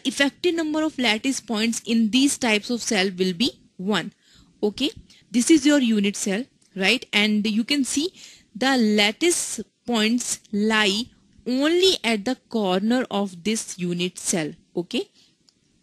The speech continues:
So these type of unit cells are known as primitive unit cell, and this is the simple cubic cell. Uh, it is also known as simple cubic. So our second category is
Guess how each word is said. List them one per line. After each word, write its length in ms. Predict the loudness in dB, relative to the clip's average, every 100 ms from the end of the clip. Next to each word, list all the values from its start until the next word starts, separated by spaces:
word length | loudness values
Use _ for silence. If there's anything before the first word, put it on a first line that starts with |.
| _ -14
So 140 | -4 -4
these 420 | -2 2 4 2
type 300 | -2 -2 -2
of 180 | -8 -8
unit 340 | -4 -2 -2 -2
cells 440 | -4 -4 -6 -8
are 220 | -8 -8 -8
known 400 | -6 -4 -4 -2
as 220 | -4 -6
primitive 580 | -10 -2 0 0 -2 -2
unit 340 | 0 -2 -2
cell, 280 | -4 -4 -6 -10 -18 -20 -10 -2
and 280 | 0 0
this 160 | -2 -2
is 80 | -2
the 120 | -2
simple 420 | 0 0 2 0
cubic 480 | 2 -2 -2 -2 -4
cell. 320 | -4 -2 -2 -6 _ _ _ _
Uh, 300 | -8 -8 -8 -8
it 140 | -4
is 120 | -2 0
also 360 | 0 -2 -2
known 260 | -2 -2 -2
as 140 | -4
simple 360 | -4 -4 -4 -8
cubic. 340 | -8 -8 -8 -10 -20 _ _ _ _
So 360 | -12 -6 -4 -2
our 260 | 0 0 -2
second 480 | 0 0 0 -4 -4
category 420 | -2 0 0 0 -2
is 140 | -2